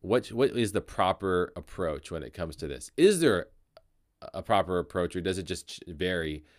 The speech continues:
with, with the book and with the show? You decide. So, thanks for listening to the Class X podcast.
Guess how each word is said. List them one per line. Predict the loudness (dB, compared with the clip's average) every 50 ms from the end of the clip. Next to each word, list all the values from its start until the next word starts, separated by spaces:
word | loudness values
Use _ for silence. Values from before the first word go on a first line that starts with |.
| _ _
with, | -2 -2 -2 -2 -4
with | -4 -4 -4 -2
the | -6 -6
book | -2 0 0 -2 -2 -2 -6
and | -6
with | -6 -8 -8
the | -10 -14
show? | -12 -10 -10 -10 -10 -12 -18 _ _ _ _ _ _ _ _ _ _ _ _ _ _ _ _ _ _ _ _ _
You | 0 2
decide. | 2 2 0 0 0 0 -2 -4 -8 -14 -20 -20 -20 -20 _ _
So, | 2 4 4 4 4 0 -4 _
thanks | 0 0 0 0
for | -2 0
listening | 0 0 0 0 0 0 0 0 -2 -6 -10
to | -8 -4
the | -2 -2
Class | 0 2 4 4 4 4 2
X | -2 -2 -2
podcast. | 0 2 4 4 4 4 4 2 2 2 0 -6 -14 -20